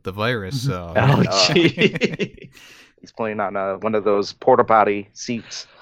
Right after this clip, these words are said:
Speaker 3: <laughs>
Speaker 2: <laughs> I actually mentioned that I have one of those, but I don't
Speaker 3: Oh,
Speaker 2: really, but, you know.
Speaker 3: there you go.
Speaker 2: <laughs>
Speaker 3: It's proven. <laughs> No.
Speaker 1: Uh,
Speaker 2: Uh,
Speaker 1: Odom, what are you working on right now? What's, what's going on?
Speaker 2: Uh, right now, um,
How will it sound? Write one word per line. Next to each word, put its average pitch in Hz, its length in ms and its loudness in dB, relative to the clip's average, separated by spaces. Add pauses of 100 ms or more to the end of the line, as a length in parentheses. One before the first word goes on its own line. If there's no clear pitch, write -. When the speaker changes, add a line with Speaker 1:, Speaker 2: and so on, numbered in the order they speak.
Speaker 3:
<laughs> - 100 -20
Speaker 2:
<laughs> - 240 -8
I - 1600 -2
actually 202 320 0
mentioned 139 380 -2
that 113 100 0
I 107 100 2
have 92 280 -6
one 87 100 -4
of 85 80 -8
those, 82 180 -10
but - 220 -4
I 107 120 0
don't 104 260 2
Speaker 3:
Oh, - 20 -2
Speaker 2:
really, 147 300 0
but, - 180 -8
you 92 120 -4
know. 82 80 -10
Speaker 3:
there 92 120 -2
you 143 120 -8
go. 170 80 -8 (100)
Speaker 2:
<laughs> - 260 -18
Speaker 3:
It's - 560 -4
proven. 180 420 4 (120)
<laughs> - 140 -2
No. 123 100 4 (800)
Speaker 1:
Uh, - 460 -10 (480)
Speaker 2:
Uh, 143 460 0
Speaker 1:
Odom, 190 200 2
what 185 100 0
are 214 40 -4
you 220 100 0
working 180 320 -2
on 117 120 4
right 95 180 -2
now? 95 160 -4
What's, 113 220 -6
what's 127 160 -6
going 135 260 -4
on? 117 200 -4 (840)
Speaker 2:
Uh, 123 260 -6
right - 140 -6
now, 180 320 -2
um, 135 400 0